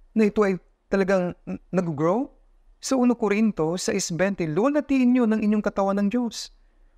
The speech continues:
Tunay na mahalaga kung saan naroon ang ating katawan. Mahalaga talaga ito. Tama po, kasi sabi dito sa Second Timothy two eleven at twelve, "Kung tayo namatay sa, na kasama niya, mabubuhay rin tayong kasama niya.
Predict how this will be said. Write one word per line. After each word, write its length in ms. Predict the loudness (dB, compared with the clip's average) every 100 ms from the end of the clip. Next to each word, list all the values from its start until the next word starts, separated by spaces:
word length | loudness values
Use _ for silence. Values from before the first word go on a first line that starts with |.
| _
Tunay 240 | 0 4 6
na 80 | 4
mahalaga 400 | 2 2 0 -2
kung 160 | -2
saan 320 | -2 -2 -2
naroon 480 | -2 -2 0 -2 -2
ang 40 | -4
ating 240 | -4 -4
katawan. 560 | -6 -4 -2 0 -2 -4
Mahalaga 480 | -2 0 2 2 0
talaga 260 | -2 -2 -2
ito. 320 | -2 -4 -6 _ _ _ _ _ _ _
Tama 240 | 0 2 2
po, 140 | 0
kasi 160 | 0 0
sabi 240 | -2 0
dito 160 | -2 -2
sa 160 | -4 -2
Second 320 | -2 0 0
Timothy 560 | 2 0 0 -2 -4 -6 -2
two 240 | -2 -2
eleven 400 | -2 -2 0 -2
at 80 | -4
twelve, 320 | -2 -4 -4 _ _ _ -6
"Kung 160 | -6
tayo 240 | -2 0 0
namatay 320 | 0 0 0 -2
sa, 160 | -4 -4
na 80 | -2
kasama 480 | -2 -2 0 0 0
niya, 240 | -2 -6 _ _
mabubuhay 560 | -4 -2 0 -2 0 0
rin 80 | 0
tayong 240 | -2 -2
kasama 400 | -4 -6 -4 -2
niya. 240 | 0 0